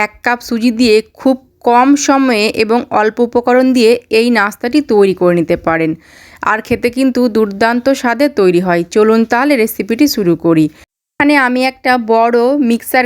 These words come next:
গ্রাইন্ডারের জার নিয়ে নিয়েছি। তার মধ্যে দিয়ে দিলাম মেজারিং কাপের এক কাপ সুজি বা দুশো গ্রাম সুজি, আর ওই কাপেরই দিয়ে দিলাম এক কাপ জল। এবার আমি সুজির সঙ্গে জলটাকে খুব ভালো করে একটা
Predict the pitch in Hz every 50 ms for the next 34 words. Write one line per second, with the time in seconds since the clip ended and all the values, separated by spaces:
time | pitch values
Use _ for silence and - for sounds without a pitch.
0 | 233 220 233 226 226 233 226 233 240 254 220 202 240 214 214 214 220 233 233 240
1 | 247 247 247 247 254 254 - 247 220 226 269 - _ _ _ _ _ - 233 208
2 | 214 226 233 240 233 214 262 247 240 220 247 240 254 226 269 254 247 233 247 254
3 | 240 233 226 220 233 226 220 240 247 240 - 254 254 254 - - 220 233 - -
4 | - - 208 214 - - - 240 240 - - - 262 254 247 208 208 220 233 269
5 | - - - _ - - 180 214 226 254 247 214 214 220 220 - 254 233 196 233
6 | 254 285 311 320 302 - 233 208 175 170 170 165 156 - _ - - _ - -
7 | 220 220 220 233 233 - - 233 233 240 262 254 254 - 254 233 233 - 269 262
8 | 247 262 247 220 233 247 240 220 240 226 220 233 262 247 - - 220 220 214 -
9 | _ - 277 311 294 254 214 196 208 190 175 175 165 - - - - _ _ -
10 | 226 233 226 247 254 254 262 262 269 277 262 254 269 254 - - 254 247 233 214
11 | 254 269 247 - 302 269 269 262 262 254 214 247 226 226 226 240 240 262 254 254
12 | 254 254 233 233 262 262 - - - _ _ - 277 262 220 220 214 208 220 240
13 | 247 262 254 - 262 240 233 240 - - - - 226 - - - - 220